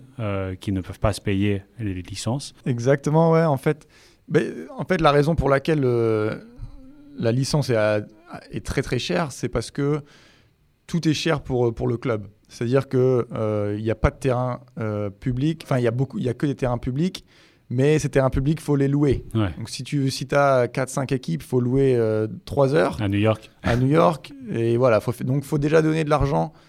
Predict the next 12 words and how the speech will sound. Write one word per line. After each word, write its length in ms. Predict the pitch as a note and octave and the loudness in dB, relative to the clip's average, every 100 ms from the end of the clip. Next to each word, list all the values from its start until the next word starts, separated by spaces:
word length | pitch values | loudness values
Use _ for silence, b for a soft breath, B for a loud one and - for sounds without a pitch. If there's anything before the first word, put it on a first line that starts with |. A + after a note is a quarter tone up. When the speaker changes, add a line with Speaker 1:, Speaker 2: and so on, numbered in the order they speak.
| b b - | b b -4
Speaker 2:
euh, 260 | B2 B2 - | 0 0 0
à 100 | C3 | 2
la 140 | C3+ | 2
ville. 260 | B2 A2 G2+ b b b b _ - | 0 -4 -6 b b b b _ -4
Euh, 180 | A2+ | -2
bien 160 | A2+ A#2+ | -2 -4
sûr, 260 | - D3 A#2+ | -2 0 2
le, 320 | A2 A2 G#2+ | 2 2 0
les 140 | A2 | 0
maillots, 480 | A#2 B2 C3+ C#3 C#3 | 0 0 4 4 4
et 60 | B2 | 2
cetera. 680 | - - B2+ C3+ D#3+ F3 - | -2 -4 -2 2 2 0 -2